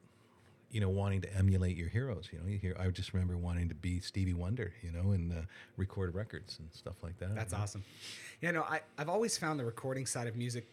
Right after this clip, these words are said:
Speaker 2: to be very fascinating. We kinda talked about it Monday when I was over there, but there's something about trying to make art not sound like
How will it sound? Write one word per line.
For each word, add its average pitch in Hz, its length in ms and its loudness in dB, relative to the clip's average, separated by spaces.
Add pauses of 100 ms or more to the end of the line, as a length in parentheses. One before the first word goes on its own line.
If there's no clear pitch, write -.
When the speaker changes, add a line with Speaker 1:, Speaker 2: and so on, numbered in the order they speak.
(160)
Speaker 2:
to - 80 -8
be 123 100 -2
very 131 220 2
fascinating. 113 640 -4
We 113 100 -2
kinda 160 220 -2
talked - 320 -4
about 117 240 -2
it 113 120 -2
Monday 120 300 0
when 104 160 0
I 107 60 0
was 104 140 -2
over 131 200 -2
there, 101 160 0
but 101 220 -6 (760)
there's 160 200 0
something 208 320 2
about 135 420 0 (920)
trying 165 360 2
to 156 140 2 (160)
make 131 420 -4 (680)
art 127 340 2
not 113 460 0
sound 110 520 2
like 98 220 0